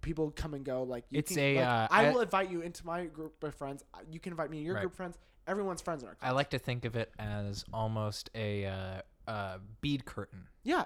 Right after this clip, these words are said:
Speaker 1: like, you can just walk through.
Speaker 2: You can
Speaker 1: It's
Speaker 2: just
Speaker 1: just,
Speaker 2: walk
Speaker 1: I mean,
Speaker 2: through.
Speaker 1: yes, it's
Speaker 2: It's
Speaker 1: there.
Speaker 2: totally
Speaker 1: It's
Speaker 2: fine.
Speaker 1: blocking your view a little bit. Like, you don't know exactly what all's going on there.
Speaker 2: Right.
Speaker 1: But you can stick your head in. Like, you
Speaker 2: Yeah.
Speaker 1: can come over whenever.
Speaker 2: Yeah.
Speaker 1: Let's have a kiki.
Speaker 2: Speaking
Speaker 1: Let's
Speaker 2: of
Speaker 1: go.
Speaker 2: which, can I come over after this?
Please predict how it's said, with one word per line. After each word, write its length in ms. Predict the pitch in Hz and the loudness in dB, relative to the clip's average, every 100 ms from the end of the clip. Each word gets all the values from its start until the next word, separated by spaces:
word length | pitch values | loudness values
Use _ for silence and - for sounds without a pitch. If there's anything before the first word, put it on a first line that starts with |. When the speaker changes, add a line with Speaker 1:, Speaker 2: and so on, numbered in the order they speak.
| - | 0
Speaker 1:
like, 180 | 196 | -2
you 120 | 185 254 | 0 0
can 100 | 349 | -2
just 140 | 330 | -2
walk 180 | 269 294 | 0 0
through. 140 | - 359 | -2 -4
Speaker 2:
You 0 | - | -4
can 60 | 139 | -4
Speaker 1:
It's 100 | - | -4
Speaker 2:
just 100 | 170 | -2
Speaker 1:
just, 80 | |
Speaker 2:
walk 20 | 180 | 2
Speaker 1:
I 60 | |
mean, 120 | 196 185 | 2 2
Speaker 2:
through. 60 | |
Speaker 1:
yes, 200 | 175 180 | 2 0
it's 80 | 202 | -4
Speaker 2:
It's 80 | 139 | 0
Speaker 1:
there. 120 | 165 | 4
Speaker 2:
totally 120 | 180 214 | 4 4
Speaker 1:
It's 60 | |
Speaker 2:
fine. 60 | 165 | 2
Speaker 1:
blocking 360 | 160 156 180 165 | 2 2 0 -4
your 100 | 156 | -4
view 200 | 151 170 | -2 0
a 40 | |
little 140 | 196 | 2
bit. 60 | 196 | 2
Like, 140 | 151 147 | 0 0
you 40 | |
don't 140 | 165 208 | -6 -4
know 100 | 196 | -4
exactly 380 | 175 160 - 156 | -4 -10 -8 -8
what 200 | 147 151 | -6 -4
all's 200 | 160 160 | -6 -6
going 160 | 165 | -12
on 200 | 151 156 | -12 -12
there. 200 | 156 120 139 | -14 -14 -10
Speaker 2:
Right. 320 | 214 320 302 - | -8 -6 -6 -10
Speaker 1:
But 100 | 165 | -10
you 140 | 160 285 | -6 -6
can 140 | 349 | -8
stick 180 | 302 - | -14 -14
your 80 | 247 | -12
head 120 | 269 | -12
in. 100 | 349 | -12
Like, 180 | 147 147 | -10 -12
you 60 | 185 | -8
Speaker 2:
Yeah. 60 | 185 | -8
Speaker 1:
can 100 | 294 | -8
come 160 | 214 | -2
over 160 | 220 220 | 0 2
whenever. 500 | 208 214 302 196 123 | 0 0 0 0 -2
Speaker 2:
Yeah. 180 | 165 214 - | -4 -8 -2
Speaker 1:
Let's 160 | 202 202 | -2 0
have 120 | 247 | -2
a 60 | 254 | 0
kiki. 180 | 294 | 0
Speaker 2:
Speaking 220 | 294 160 156 | 0 2 4
Speaker 1:
Let's 160 | 170 | 4
Speaker 2:
of 60 | 151 | 4
Speaker 1:
go. 60 | 143 | 4
Speaker 2:
which, 280 | 143 - - | 2 -2 -6
can 120 | 131 | -6
I 60 | |
come 140 | 147 160 | -4 -4
over 160 | 160 123 | -4 -4
after 240 | 117 120 | -8 -6
this? 340 | 120 131 - | -6 -8 -12